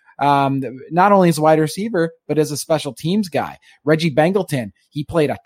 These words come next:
ton of football in Canada, was on the practice squad all year last season. People look at his age. He's going to be turning tw-, twenty-eight. But if the Packers didn't think that he had at least a, a, a fighter's chance to make this roster or the practice squad again, he's not there right now.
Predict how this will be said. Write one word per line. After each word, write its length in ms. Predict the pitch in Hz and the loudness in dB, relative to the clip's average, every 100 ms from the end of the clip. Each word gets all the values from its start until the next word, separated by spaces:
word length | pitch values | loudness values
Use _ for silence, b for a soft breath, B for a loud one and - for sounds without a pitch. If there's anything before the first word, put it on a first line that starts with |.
| - | -4
ton 180 | 185 214 | 0 2
of 120 | - | 2
football 580 | 160 156 143 135 127 - _ | -2 -2 0 0 -2 -6 _
in 140 | 143 139 | -10 -8
Canada, 600 | 160 185 175 135 131 131 | -4 -2 -2 -2 -4 -6
was 160 | 131 | -4
on 120 | 165 | -2
the 100 | 170 | -2
practice 380 | - 160 170 180 | -2 -2 -2 -6
squad 340 | - 147 143 135 | -6 0 0 0
all 260 | 135 147 | 0 0
year 240 | 151 156 147 | 0 -2 -2
last 380 | 131 147 175 | -2 -2 -4
season. 360 | - 127 120 135 | -6 -6 -6 -10
People 320 | - 180 180 | -6 -2 0
look 180 | 151 151 | 0 2
at 120 | 160 | 2
his 160 | 139 120 | 2 0
age. 440 | 139 165 151 147 | 0 2 2 0
He's 200 | 135 120 | -6 -6
going 140 | 120 143 | -4 -4
to 60 | |
be 100 | 131 | -4
turning 320 | 123 147 139 123 | -6 -4 -4 -6
tw-, 240 | 147 143 | -8 -6
twenty-eight. 540 | 156 151 139 180 160 B B B _ | -4 -2 0 0 0 B B B _
But 220 | 156 147 _ | 0 0 _
if 300 | - 160 - | -6 -6 -6
the 120 | - | -6
Packers 420 | - 185 247 262 175 | -2 0 0 -2 0
didn't 240 | 185 170 | -2 0
think 260 | 180 202 - | 0 -2 -2
that 140 | 143 | -4
he 180 | - 180 | -2 0
had 340 | 170 170 156 - | 2 2 2 -2
at 240 | 147 127 | -4 -2
least 220 | 165 180 | -6 -4
a, 200 | 165 143 | -2 -2
a, 180 | 139 131 B B | -2 -6 B B
a 80 | - | -6
fighter's 400 | - 165 175 - | 0 2 2 -2
chance 280 | 165 160 170 | -2 -4 -2
to 80 | 139 | -4
make 220 | 143 151 | -4 -4
this 200 | 135 - | -8 -4
roster 500 | 131 151 170 185 180 | 0 2 0 0 0
or 200 | - 151 | 2 0
the 100 | 143 | 0
practice 400 | - 143 156 165 | 0 -2 -2 -8
squad 220 | - 147 | -2 -2
again, 340 | 127 131 127 120 _ _ | 0 -4 -4 -6 _ _
he's 180 | 180 | 0
not 180 | 214 349 - | 0 0 2
there 240 | 175 214 | 2 4
right 220 | 131 95 | 2 -2
now. 100 | - | -12